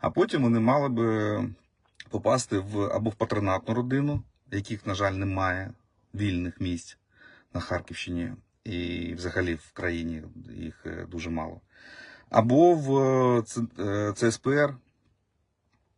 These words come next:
е, Центр соціально-психологічної реабілі-, реабілітації, де під наглядом фахівців дітей би, е,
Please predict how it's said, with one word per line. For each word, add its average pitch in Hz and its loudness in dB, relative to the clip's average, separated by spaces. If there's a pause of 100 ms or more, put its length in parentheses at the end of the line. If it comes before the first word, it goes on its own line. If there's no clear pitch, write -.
(800)
е, 90 -4
Центр 123 0
соціально-психологічної 110 0
реабілі-, 104 0
реабілітації, 107 0 (840)
де 151 4
під 123 -2
наглядом 95 -2 (180)
фахівців 156 -8
дітей 101 -4
би, 90 -6 (720)
е, - -10